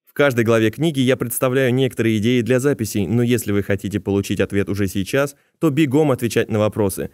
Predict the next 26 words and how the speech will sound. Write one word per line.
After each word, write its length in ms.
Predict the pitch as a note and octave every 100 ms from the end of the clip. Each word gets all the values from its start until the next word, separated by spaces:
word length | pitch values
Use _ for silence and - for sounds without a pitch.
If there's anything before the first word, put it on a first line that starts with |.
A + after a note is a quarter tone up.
| _ -
представленные 680 | B2+ - C3 A#2+ A#2 A2
в 60 | G#2
приложении 540 | A2 G#2 F#2 F#2 F#2
два. 300 | F2 G2 - _
Накопленные 880 | A2+ A2+ G2+ C#3+ D#3 C#3 C#3 C3+ C3+ -
эмоции. 580 | B2+ A#2+ G2 - F2 - _ _ _ _ _
Когда 280 | B2+ B2 C3+
эмоции 520 | C3+ C#3+ D3 B2+ A#2
накапливаются 760 | A2+ A2+ C#3+ C#3+ B2 A2 G2+ G2+
в 60 |
течение 420 | A#2+ A2 A#2+ A2
долгого 420 | G2 G#2+ G2+ G2+ G2+
времени, 440 | C3+ D#3 A#2+ G2 -
их 180 | C#3+ -
конечный 420 | B2+ B2 A2+ A2+
прорыв 360 | A#2 A2 B2+
может 260 | A#2 A#2 A2+
быть 220 | G2+ B2
настолько 440 | A#2+ A2 C3 G#2+ G#2
сильным, 460 | - D3+ B2 F#2+
что 160 | - B2
он 100 | A#2+
моментально 600 | A#2+ A#2+ A#2 C#3+ C#3 B2
выключит 460 | G2+ A#2 A2+ A#2+ A2
ваш 220 | G#2 B2
разум 420 | C3 G#2+ G#2